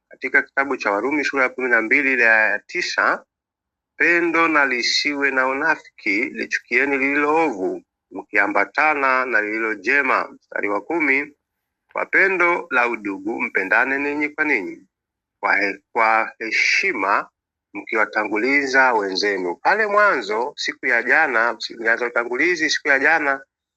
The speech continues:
niliongelea na nisisitize tena ya kwamba upendo anaouongelea Paulo kwenye fungu hili au upendo linaloongelewa hapa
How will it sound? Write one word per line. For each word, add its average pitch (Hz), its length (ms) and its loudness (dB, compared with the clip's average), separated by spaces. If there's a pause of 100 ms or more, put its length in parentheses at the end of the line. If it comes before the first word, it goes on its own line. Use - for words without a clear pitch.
(380)
niliongelea 127 960 0
na 127 140 0
nisisitize 139 680 -4
tena 117 640 0
ya 110 160 2 (120)
kwamba 156 640 0 (500)
upendo 220 680 -2
anaouongelea 156 920 2
Paulo 139 540 -2
kwenye 117 340 -4
fungu 320 400 -4
hili 131 280 2
au 143 220 2
upendo 165 420 -2
linaloongelewa 135 640 2
hapa 127 560 0